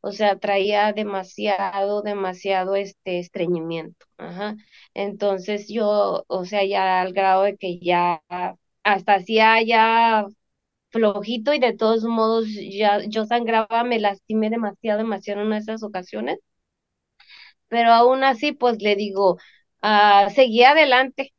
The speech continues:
seguí adelante y adelgacé demasiado, demasiado, demasiado, al grado de que sí me daba mucha vergüenza salir, porque pues usted sabe cómo es la gente que a veces te ve,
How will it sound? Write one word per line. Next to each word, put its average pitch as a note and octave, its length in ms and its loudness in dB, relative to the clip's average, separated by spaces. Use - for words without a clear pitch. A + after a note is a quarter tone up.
seguí G#3 300 -6
adelante A#3 640 4
y A3+ 280 2
adelgacé A3+ 640 2
demasiado, A#3+ 640 -2
demasiado, G3 580 -4
demasiado, A3 680 -4
al G3+ 180 0
grado G#3+ 280 6
de A#3+ 100 -2
que B3 200 0
sí A#3+ 140 -6
me A#3+ 140 -2
daba B3 260 4
mucha A#3+ 340 0
vergüenza G#3+ 480 -2
salir, A3 460 -2
porque A3+ 680 0
pues B3+ 220 0
usted B3+ 260 -2
sabe B3+ 280 2
cómo A#3 260 -2
es A3 120 -4
la B3 140 2
gente G#3+ 440 -2
que A3 100 -4
a G3+ 80 2
veces G3 360 -4
te G3+ 140 -6
ve, G3 280 0